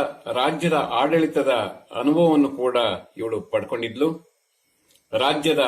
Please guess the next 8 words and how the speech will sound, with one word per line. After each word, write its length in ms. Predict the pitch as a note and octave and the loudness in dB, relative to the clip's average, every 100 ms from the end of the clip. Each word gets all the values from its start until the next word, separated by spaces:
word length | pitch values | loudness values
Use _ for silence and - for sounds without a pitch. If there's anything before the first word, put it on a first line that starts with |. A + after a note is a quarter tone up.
| A2 | -2
ಆಸೆಗಾಗಿ 840 | A#2 C3+ C#3 C3 C#3 E3+ A#2+ G#2 - _ _ _ _ _ - | -2 -2 -2 0 0 0 -2 -4 -14 _ _ _ _ _ -16
ಶತ್ರುಗಳಿಂದ 720 | - F3+ F3+ F#3 F3 D#3 C#3+ B2+ G#2+ - _ _ - - | -4 -4 0 0 2 2 0 0 -4 -14 _ _ -14 0
ಸೋಮಶೇಖರ 600 | E3 F3+ E3+ F3 E3 D3 | 2 2 0 -4 0 0
ನಾಯಕನ 540 | C#3+ C3+ C3 C3 B2+ A#2 F#2 - _ _ | 2 0 -2 -2 -2 -2 -6 -14 _ _
ಕೊಲೆಯಾದ 440 | - B2+ C#3+ C#3+ C3 | -4 0 2 0 0
ನಂತರ 460 | A#2 C3+ F#3 E3+ G#2+ E2+ - _ _ _ _ _ _ _ A2+ | -2 0 0 0 -2 -4 -12 _ _ _ _ _ _ _ -4
ರಾಜ್ಯ 500 | B2 D3 D3+ D3 C3 G2+ - - _ _ _ _ _ _ - F#2+ | 0 -2 -2 0 0 0 -10 -20 _ _ _ _ _ _ -12 -2
ದುಸ್ಥಿತಿಗೆ 1000 | F3+ - - F#3+ F#3 D#3+ C#3 - - | -2 0 -4 0 0 2 0 -2 -8